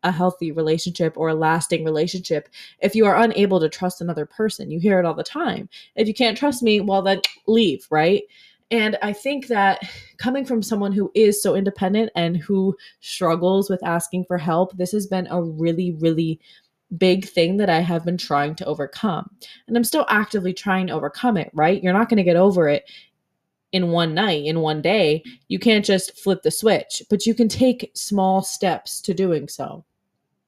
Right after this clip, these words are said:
And I think that looks different for everyone, but I also think that at some point, everyone will be forced to trust another person, whether that's a life or death situation or a figuratively life and death situation. It might mean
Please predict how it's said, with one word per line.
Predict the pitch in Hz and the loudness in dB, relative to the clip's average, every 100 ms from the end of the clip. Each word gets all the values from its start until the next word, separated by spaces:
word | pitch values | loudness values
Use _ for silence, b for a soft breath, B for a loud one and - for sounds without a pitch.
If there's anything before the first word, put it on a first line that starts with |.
| _ - | _ -6
And | 196 190 185 B B B B | -2 -2 -4 B B B B
I | 208 | -2
think | 208 254 | 0 0
that | 240 196 | 2 2
looks | 185 - | 0 -2
different | 175 180 156 | -4 -4 -8
for | - | -6
everyone, | 147 147 160 185 202 208 | -4 -2 -2 0 0 0
but | 190 | 0
I | 170 | 0
also | 165 185 196 | 0 -2 -4
think | 190 180 | -4 -2
that | 170 | -2
at | 165 160 - | 0 -2 0
some | 202 214 | 0 2
point, | 202 196 208 - | 2 2 2 0
everyone | 175 185 185 185 | 2 4 4 2
will | 175 | 0
be | 185 | -2
forced | - 156 156 - | -2 -4 -2 -4
to | |
trust | 156 160 156 | -6 -6 -6
another | 151 143 139 | -8 -6 -8
person, | - 165 - - B B - | -8 -14 -14 -18 B B -2
whether | 202 196 | 2 4
that's | 190 180 | 4 4
a | 165 | 2
life | 185 208 | 4 4
or | 208 | 4
death | 185 196 | 6 4
situation | - 226 247 233 254 285 294 311 B B | 2 2 4 6 6 4 0 -2 B B
or | - 214 | -2 0
a | 196 | 2
figuratively | - 247 220 202 185 180 151 | 0 0 0 -2 -6 -6 -2
life | 156 160 160 - | 2 2 0 -8
and | 160 | -4
death | 143 - | -2 -4
situation. | - 160 151 143 156 - 147 B B _ | -4 -6 -2 -2 -2 -4 -8 B B _
It | 240 | 2
might | 254 254 254 | 4 4 2
mean | 220 220 220 208 | 2 4 4 2